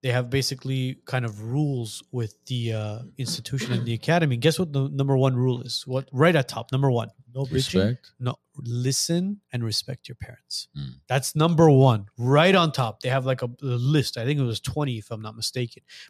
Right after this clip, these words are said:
Speaker 1: But you have to, you ha-, before you get your black belt, you have to memorize all twenty of them. The number one is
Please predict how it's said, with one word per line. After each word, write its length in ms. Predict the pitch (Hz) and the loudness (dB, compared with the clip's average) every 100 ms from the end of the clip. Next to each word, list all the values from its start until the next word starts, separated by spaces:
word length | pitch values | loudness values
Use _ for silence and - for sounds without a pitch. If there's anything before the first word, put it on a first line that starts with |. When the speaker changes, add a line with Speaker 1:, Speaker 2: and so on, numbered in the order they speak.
| - | -6
Speaker 1:
But 140 | 120 | 0
you 60 | 151 | 2
have 120 | 139 | 2
to, 240 | 147 139 - _ | 2 2 0 _
you 160 | 135 131 | -2 0
ha-, 80 | 147 | 0
before 360 | 127 131 165 | -4 0 2
you 60 | 151 | 4
get 180 | 139 127 | 2 0
your 80 | 123 | 0
black 320 | 131 151 - | 2 0 2
belt, 220 | 220 214 | 0 2
you 60 | 127 | -2
have 100 | - | -2
to 120 | 131 | -4
memorize 460 | 131 135 127 123 117 | -2 -2 0 -2 -2
all 100 | 117 | -4
twenty 360 | - 123 113 117 | -6 -8 -8 -10
of 80 | 123 | -14
them. 140 | 120 | -18
The 100 | 120 117 | -14 -4
number 260 | 139 156 | 2 4
one 260 | 151 220 175 | 6 4 4
is 220 | 139 131 | 4 2